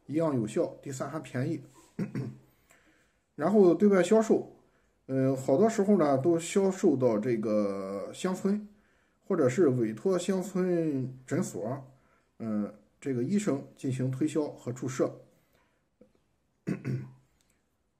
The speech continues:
这个疫苗造成了非常不好的影响，为什么呢？不仅是这个无效，对人有危险，而且他呢，后来这个生，生理盐水灌装呢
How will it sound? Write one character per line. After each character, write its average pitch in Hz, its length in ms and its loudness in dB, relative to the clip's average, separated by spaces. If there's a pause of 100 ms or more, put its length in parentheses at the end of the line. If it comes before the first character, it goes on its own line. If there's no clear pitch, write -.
(260)
这 254 180 2
个 190 200 6
疫 214 140 4
苗 196 300 6
造 208 260 2
成 151 160 -2
了 131 560 2 (140)
非 202 160 -2
常 175 220 -2
不 190 120 -2
好 107 180 -4
的 113 80 -4
影 139 200 0
响， - 400 -6
为 175 120 0
什 151 120 -4
么 127 80 0
呢？ 113 280 -2 (580)
不 202 100 0
仅 135 180 -2
是 156 240 -2
这 151 160 0
个 123 120 0
无 127 200 -4
效， 170 300 0 (540)
对 165 120 0
人 156 140 0
有 147 100 0
危 135 160 -2
险， 104 340 -10
而 - 140 -4
且 - 160 -4
他 165 160 -4
呢， 135 280 -2
后 160 200 -2
来 147 140 0
这 160 100 -2
个 135 80 -2
生， - 260 -12 (220)
生 208 220 0
理 139 100 2
盐 143 160 0
水 107 200 -6
灌 143 240 -2
装 156 200 -2
呢 127 220 -6